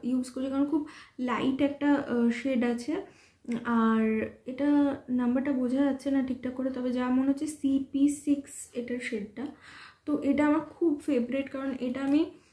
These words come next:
একদম, মানে, ভীষণ light একটা shade দেয় আমাকে।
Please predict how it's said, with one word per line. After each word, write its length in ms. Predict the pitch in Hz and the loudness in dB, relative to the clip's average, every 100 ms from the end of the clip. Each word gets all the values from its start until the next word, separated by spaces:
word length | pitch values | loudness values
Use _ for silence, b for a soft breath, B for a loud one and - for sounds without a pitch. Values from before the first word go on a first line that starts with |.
| B _ _ | B _ _
একদম, 580 | 262 262 247 269 311 302 - - _ _ _ _ _ _ _ _ | -6 -4 -2 2 4 4 0 -8 _ _ _ _ _ _ _ _
মানে, 360 | 247 254 269 277 - _ _ _ _ _ _ _ _ _ _ _ _ _ _ _ _ _ _ _ _ _ _ _ _ _ _ _ _ _ _ _ _ _ _ - 247 | -2 2 2 0 -6 _ _ _ _ _ _ _ _ _ _ _ _ _ _ _ _ _ _ _ _ _ _ _ _ _ _ _ _ _ _ _ _ _ _ -4 -2
ভীষণ 420 | 269 - 339 330 | -2 -2 0 4
light 340 | 277 254 240 | 4 4 0
একটা 220 | 247 - | -4 -6
shade 340 | 254 262 226 226 | -8 -4 -4 -4
দেয় 120 | 240 | -4
আমাকে। 420 | 240 233 233 285 | 0 0 0 -4